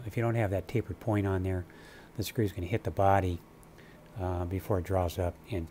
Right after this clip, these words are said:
gets seated. So that's why they put the tapered screws there. Next, we're gonna go ahead and install our, uh, shoulder harness bolts. Uh, we're just gonna have to feel around the upholstery for the, uh,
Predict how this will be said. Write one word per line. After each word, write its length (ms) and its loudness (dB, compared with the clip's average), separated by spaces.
gets 200 -2
seated. 360 -2
So 200 -4
that's 240 -2
why 100 0
they 100 -2
put 220 -4
the 60 -8
tapered 360 -4
screws 380 -2
there. 340 -2
Next, 320 2
we're 60 2
gonna 180 0
go 140 2
ahead 320 4
and 160 2
install 480 0
our, 260 2
uh, 200 0
shoulder 340 0
harness 300 0
bolts. 480 -2
Uh, 220 -2
we're 60 -12
just 180 -2
gonna 160 2
have 140 2
to 300 2
feel 220 4
around 320 6
the 220 0
upholstery 640 4
for 240 2
the, 300 2
uh, 160 2